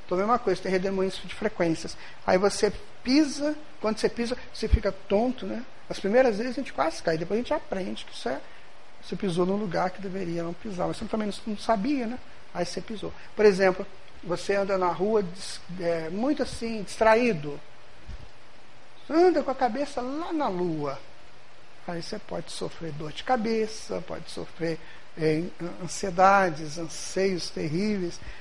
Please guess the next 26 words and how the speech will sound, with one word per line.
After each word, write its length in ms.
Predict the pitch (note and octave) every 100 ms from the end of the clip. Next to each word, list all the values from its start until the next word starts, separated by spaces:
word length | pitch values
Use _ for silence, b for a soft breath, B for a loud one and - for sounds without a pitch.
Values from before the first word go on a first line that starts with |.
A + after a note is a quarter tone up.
| B -
"Ai, 160 | F3+
eu 40 | E3+
tenho 160 | F#3+
que 40 | F3+
ir 0 |
embora 200 | E3+ E3+
pra 140 | F3
casa, 380 | - F#3+ G3+ F3+
meu 140 | E3+
Deus, 160 | F3 F#3+
não 40 |
tô 100 | F#3
sentindo 340 | - F3+ F3+ E3
bem, 380 | E3 G#3+ A#3+ A#3+ B -
eu 40 |
tenho 140 | F3+ F3+
que 60 |
ir 20 | E3+
embora 220 | E3 E3+
pra 120 | -
casa, 240 | - A3 A3
tô 60 |
com 120 | G3+
dor 120 | E3+ F3
de 80 |
cabeça." 600 | - D#3+ F3+ B3+ B3 B3